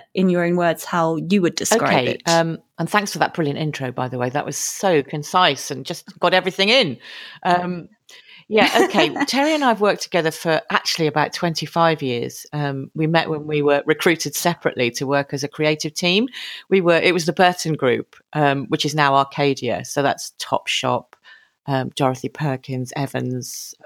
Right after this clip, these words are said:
Speaker 2: all those high street stores.
Speaker 1: Mm.
Speaker 2: And he was, uh, recruited as the group art director and I was the group copywriter.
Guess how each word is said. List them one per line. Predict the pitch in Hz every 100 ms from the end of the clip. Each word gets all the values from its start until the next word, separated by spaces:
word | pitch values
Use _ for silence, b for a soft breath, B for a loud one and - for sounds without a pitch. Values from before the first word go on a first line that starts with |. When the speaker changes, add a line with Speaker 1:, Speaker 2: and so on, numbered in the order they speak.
| -
Speaker 2:
all | 180
those | 156 -
high | 156
street | - 131 -
stores. | - 151 127 196
Speaker 1:
Mm. | 175 156 B
Speaker 2:
And | 156
he | 190 202
was, | 180 - _ _
uh, | 165
recruited | 147 143 147 -
as | 143 -
the |
group | 147 143 151
art | 147 -
director | - - -
and | 135
I | 147
was | 147 131
the |
group | - 143 -
copywriter. | 190 - 156 131 127 -